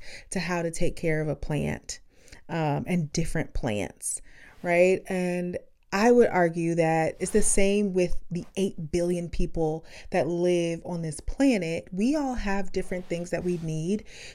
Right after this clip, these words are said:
to help nourish and develop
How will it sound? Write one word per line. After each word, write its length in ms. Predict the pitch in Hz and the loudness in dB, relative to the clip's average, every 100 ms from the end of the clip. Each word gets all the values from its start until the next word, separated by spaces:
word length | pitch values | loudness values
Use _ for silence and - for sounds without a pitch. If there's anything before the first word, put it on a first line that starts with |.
| - | -10
to 640 | - 208 185 180 175 180 | -2 0 2 0 0 -4
help 380 | - 214 214 - | -6 -4 -4 -6
nourish 760 | 175 175 190 196 160 - - - - - - | -8 -2 0 2 0 -2 -6 -10 -16 -16 -6
and 120 | 190 | -2
develop 720 | 175 160 160 185 175 - - | 0 0 0 2 0 0 4